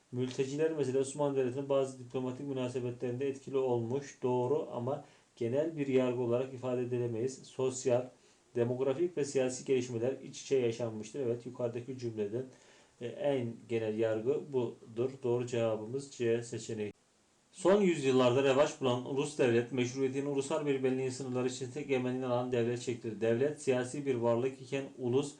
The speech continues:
etnik ve kültürel bir varlık. Ulus devlet kavramı bu ikisini belirli sınırlarda örtüştürür. Kendi topraklarında ikamet eden, çeşitli milletlere egemenliği altında toplayan devlet biçimi ise imparatorluk olup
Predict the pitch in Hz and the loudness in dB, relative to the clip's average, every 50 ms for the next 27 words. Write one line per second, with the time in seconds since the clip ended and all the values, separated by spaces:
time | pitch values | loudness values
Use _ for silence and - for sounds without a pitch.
0 | - - _ _ _ - 123 120 123 - 160 156 - - 156 139 - - 143 135 | -20 -20 _ _ _ -4 -4 -4 -4 -4 -8 -8 -4 -4 -4 -4 -4 -4 -6 -4
1 | - 139 147 139 135 135 135 127 120 120 120 117 113 113 110 110 - - 127 131 | -2 0 0 2 2 2 0 0 2 2 2 2 2 2 -2 -4 -4 -4 0 0
2 | 143 143 - 156 139 135 143 143 139 - - 131 123 120 127 127 135 135 135 135 | 0 0 0 0 2 4 2 2 0 -2 -2 0 0 0 0 0 0 -2 -2 -4
3 | 135 127 127 131 - - 135 123 - - 127 117 - 139 139 127 127 123 123 127 | -4 0 0 0 0 -2 -4 -6 -6 -8 -10 -8 -6 -4 -2 0 0 -2 -2 -4
4 | 127 - 135 123 117 120 123 120 117 120 135 131 131 131 120 113 - 120 117 - | -6 -8 -8 -6 -4 -2 0 0 0 0 -2 -2 -2 -2 -4 -4 -6 -10 -10 -6
5 | - 113 107 - - 127 120 127 135 127 - 143 139 - 131 120 - 135 123 123 | -6 -6 -6 -6 -6 -6 -4 -4 -4 -4 -6 -4 -4 -4 -6 -4 -4 -4 -4 -4
6 | 123 120 117 - 123 120 120 131 131 131 113 110 113 113 117 - - - - - | -6 -8 -4 -2 -2 0 0 0 -2 -2 0 0 -2 -2 -2 -6 -16 -20 -20 -20
7 | - - _ _ - - 139 127 - 156 147 - 185 175 170 165 156 151 143 147 | -20 -20 _ _ -4 0 0 0 0 -2 -6 -4 -2 -2 -2 0 0 0 0 0
8 | - 151 147 143 139 139 135 139 139 135 139 139 143 147 139 127 - 139 139 127 | 2 2 2 2 2 2 0 0 0 0 0 2 2 2 2 2 0 -2 -4 -4
9 | 127 - 127 123 123 - 127 127 123 123 120 120 123 131 131 - - 135 123 - | -2 -2 -4 -4 -2 -2 -2 -2 0 0 0 2 2 0 0 -2 -8 -10 -8 -6
10 | 143 139 139 135 120 120 120 117 131 135 147 135 120 120 - 127 123 120 120 131 | -4 -4 -2 -4 -4 -6 -6 -6 -6 -4 -4 -6 -6 -4 -2 -2 -2 -2 0 0
11 | 127 131 143 139 139 131 139 139 139 | 0 0 0 0 0 0 0 0 -4